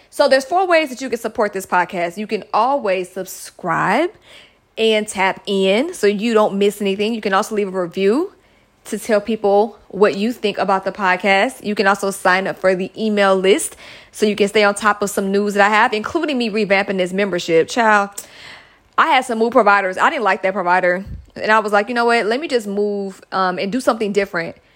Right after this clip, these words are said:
I just decided to revamp the entire membership, from the hosting platform to what I'm offering, and I'm really excited about that. And I might do another podcast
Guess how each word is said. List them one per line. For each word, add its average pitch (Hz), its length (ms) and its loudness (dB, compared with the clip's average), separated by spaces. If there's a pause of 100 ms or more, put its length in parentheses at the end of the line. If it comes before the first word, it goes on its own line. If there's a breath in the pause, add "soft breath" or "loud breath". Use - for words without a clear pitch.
(220 soft breath)
I 226 80 2
just 269 120 -4
decided 254 340 2
to 240 80 2
revamp 208 400 0
the 202 100 -6
entire 190 280 0
membership, 175 480 -6
from 180 380 -2
the 170 100 -6
hosting 240 380 2
platform 226 720 0
to 196 440 -8
what 190 180 0
I'm 190 180 0
offering, 226 580 2
and 190 80 -2
I'm 190 100 -2
really 214 200 4
excited 185 340 4
about 165 240 2
that. 185 80 -4
And 185 120 -4
I 208 60 -2
might 214 200 -2
do 190 120 -2
another 175 260 -2
podcast 175 580 -6